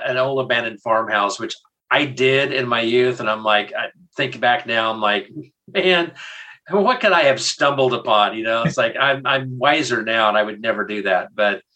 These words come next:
uh, I know people do it all the time. But yeah, I'm, I'm a little smarter than that. Back then, yeah, I used to do that.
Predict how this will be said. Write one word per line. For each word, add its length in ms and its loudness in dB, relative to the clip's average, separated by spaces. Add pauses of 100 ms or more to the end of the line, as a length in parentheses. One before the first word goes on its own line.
(380)
uh, 80 0
I 120 2
know 120 0
people 300 -6
do 160 -2
it 40 -2
all 140 2
the 100 -10
time. 380 -4
But 180 -8
yeah, 240 -2
I'm, 360 0
I'm 100 -4
a 40 -4
little 200 -4
smarter 400 0
than 120 -6
that. 260 -4 (440)
Back 220 2
then, 320 2
yeah, 300 2
I 80 2
used 240 -8
to 80 -12
do 120 -6
that. 220 0